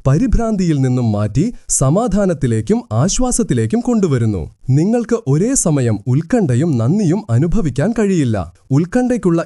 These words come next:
ഏറ്റവും വലിയ മരുന്നാണ് നന്ദി. അത് ഉറങ്ങാൻ പോകുന്നതിന് മുമ്പുള്ള ഏറ്റവും ശാന്തമായ അവസ്ഥയുമാണ്. ശരി, അപ്പോൾ നിങ്ങൾ കിടക്കയിലാണ്, ലൈറ്റുകൾ അണച്ചു, പക്ഷേ നിങ്ങൾക്കിപ്പോഴും അല്പം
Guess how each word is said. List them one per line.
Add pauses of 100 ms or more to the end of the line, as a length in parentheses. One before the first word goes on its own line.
ഏറ്റവും
വലിയ
മരുന്നാണ്
നന്ദി. (260)
അത് (100)
ഉറങ്ങാൻ
പോകുന്നതിന്
മുമ്പുള്ള (140)
ഏറ്റവും
ശാന്തമായ
അവസ്ഥയുമാണ്. (200)
ശരി, (240)
അപ്പോൾ
നിങ്ങൾ
കിടക്കയിലാണ്, (220)
ലൈറ്റുകൾ
അണച്ചു, (240)
പക്ഷേ
നിങ്ങൾക്കിപ്പോഴും
അല്പം